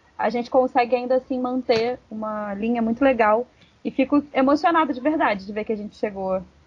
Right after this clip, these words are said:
ao podcast número vinte e oito,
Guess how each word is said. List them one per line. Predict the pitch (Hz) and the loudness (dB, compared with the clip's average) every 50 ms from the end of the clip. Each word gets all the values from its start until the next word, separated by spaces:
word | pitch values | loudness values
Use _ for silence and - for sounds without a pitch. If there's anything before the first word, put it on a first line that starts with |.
| _ _ _ | _ _ _
ao | - 185 185 185 185 180 | 0 2 4 4 4 2
podcast | - 190 185 185 185 - 196 180 185 - - - 202 | 0 -2 -2 -2 -2 -2 -2 -2 -4 -4 -8 -10 -8
número | 190 185 185 185 185 185 185 180 175 175 180 - - _ _ _ _ _ _ _ - | -6 -4 -2 -2 0 0 2 4 4 2 2 -2 -16 _ _ _ _ _ _ _ -10
vinte | 190 196 196 196 - - - - 202 190 190 - | -8 -6 -6 -6 -8 -10 -10 -10 -8 -10 -10 -10
e | - 196 190 180 | -8 -6 -2 0
oito, | 185 196 233 302 302 - - 240 190 180 | 2 4 4 2 2 2 0 -2 -2 -2